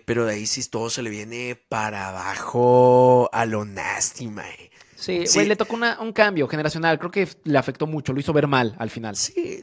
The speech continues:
Speaker 1: tenés razón. Sí, fíjate que yo no viera con malos ojos un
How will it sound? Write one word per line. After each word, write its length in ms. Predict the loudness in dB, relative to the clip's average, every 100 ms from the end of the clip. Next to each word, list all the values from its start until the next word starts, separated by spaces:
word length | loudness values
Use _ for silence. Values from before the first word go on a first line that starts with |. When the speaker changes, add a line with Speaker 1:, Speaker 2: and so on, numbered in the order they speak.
| _
Speaker 1:
tenés 260 | -2 0
razón. 500 | 0 -4 -6 -10 -12 _
Sí, 320 | -8 -6 -6
fíjate 300 | 0 0 0
que 120 | -4
yo 60 | -2
no 120 | 2
viera 200 | 2 2
con 180 | -2 -2
malos 380 | 0 0 0 -2
ojos 560 | -4 -4 -6 -8 -12 _
un 480 | -6 -6 -8 -12